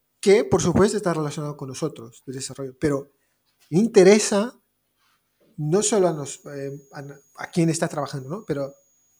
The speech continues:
así, así, una conversación para la gente que está un poco hacia afuera del proceso de, de desarrollo de, de eso, supongo,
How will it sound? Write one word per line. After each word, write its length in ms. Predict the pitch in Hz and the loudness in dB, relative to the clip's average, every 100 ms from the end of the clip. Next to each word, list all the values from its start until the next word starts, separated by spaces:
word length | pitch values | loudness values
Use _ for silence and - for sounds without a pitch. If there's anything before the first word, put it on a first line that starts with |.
| - | -14
así, 320 | 139 - 185 | -8 -2 0
así, 260 | 180 196 214 | 0 -4 -6
una 200 | 202 185 | -8 -8
conversación 600 | 165 160 160 - 196 196 | -6 -6 -6 -6 -8 -6
para 160 | 160 | -6
la 80 | 147 | -6
gente 320 | - 170 190 | -8 -8 -6
que 80 | 185 | -8
está 300 | 165 160 156 | -8 -8 -8
un 100 | 151 | -6
poco 720 | 160 - 160 143 135 131 127 - | -6 -6 -6 -6 -6 -10 -12 -10
hacia 240 | 135 147 | -6 -6
afuera 360 | - 170 156 131 | -2 0 2 0
del 140 | 123 | -6
proceso 440 | - 127 143 131 120 | -8 -6 -4 -6 -8
de, 280 | 123 120 | -8 -8
de 140 | 117 120 | -8 -10
desarrollo 560 | 123 - 120 113 117 | -12 -14 -16 -14 -14
de, 100 | 117 | -16
de 320 | 110 - _ _ | -20 -20 _ _
eso, 160 | _ _ _ _ _ _ _ | _ _ _ _ _ _ _
supongo, 300 | 113 120 | -20 -20